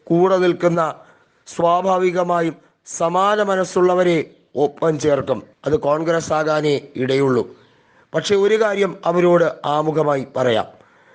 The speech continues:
നിങ്ങൾ സീറ്റിന് വേണ്ടിയോ വോട്ടിന് വേണ്ടിയോ അല്ല നിൽക്കേണ്ടത്, നിങ്ങൾ നിലപാടുകൾക്ക് വേണ്ടി ഞങ്ങളോടൊപ്പം നിൽക്കുക. ഇത് ഐതിഹാസികമായ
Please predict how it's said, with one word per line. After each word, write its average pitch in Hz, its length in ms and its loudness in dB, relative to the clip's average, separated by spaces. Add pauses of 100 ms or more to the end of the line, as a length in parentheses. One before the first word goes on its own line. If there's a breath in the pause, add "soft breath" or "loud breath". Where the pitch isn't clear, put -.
(220 soft breath)
നിങ്ങൾ 151 220 2 (320)
സീറ്റിന് 165 540 0
വേണ്ടിയോ 151 400 2 (460 soft breath)
വോട്ടിന് 180 480 2
വേണ്ടിയോ 160 320 2
അല്ല 143 100 0 (100)
നിൽക്കേണ്ടത്, 135 560 0 (540 soft breath)
നിങ്ങൾ 139 240 0 (340)
നിലപാടുകൾക്ക് 147 880 0
വേണ്ടി 131 240 0 (240)
ഞങ്ങളോടൊപ്പം 131 680 0
നിൽക്കുക. 123 320 -2 (800 loud breath)
ഇത് 156 80 2 (140)
ഐതിഹാസികമായ 180 840 0